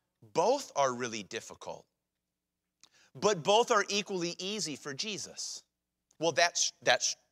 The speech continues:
true. It's equally difficult, I suppose, to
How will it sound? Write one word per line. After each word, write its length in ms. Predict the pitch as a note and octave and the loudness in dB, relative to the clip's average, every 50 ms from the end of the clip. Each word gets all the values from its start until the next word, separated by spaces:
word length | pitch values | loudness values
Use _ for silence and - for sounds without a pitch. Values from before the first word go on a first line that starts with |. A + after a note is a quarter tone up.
| _ _ - | _ _ -2
true. 640 | - - - F#3+ F#3+ E3+ C#3 A#2+ A#2+ D#3 G3 G#3 - _ _ _ _ _ _ _ _ _ _ _ _ _ _ _ _ _ - | -2 0 0 0 0 0 0 -2 -4 -6 -8 -10 -14 _ _ _ _ _ _ _ _ _ _ _ _ _ _ _ _ _ 2
It's 240 | E3 E3 D3 C#3 C3+ A#2+ A2+ - _ _ _ _ _ _ C#3+ C#3 C3+ B2+ A#2 A2+ _ - | 2 2 2 2 -4 -6 -16 -18 _ _ _ _ _ _ -20 -16 -16 -16 -16 -16 _ -4
equally 420 | C#3+ C#3 E3 - F3 D3 B2+ A2+ | -2 -2 -2 -2 -4 -4 -2 -2
difficult, 440 | G2+ A#2+ C3 B2+ B2+ A2 A2 G#2 G2 | -2 -2 -4 -4 -4 -4 -2 -2 -2
I 60 | G2 | -2
suppose, 440 | - - G#2+ - G#2+ G#2 G2+ G2 - | -4 -4 -6 -6 -6 -6 -6 -6 -8
to 360 | - - G#2 G2 F2+ F#2 | -8 -8 -6 -6 -8 -10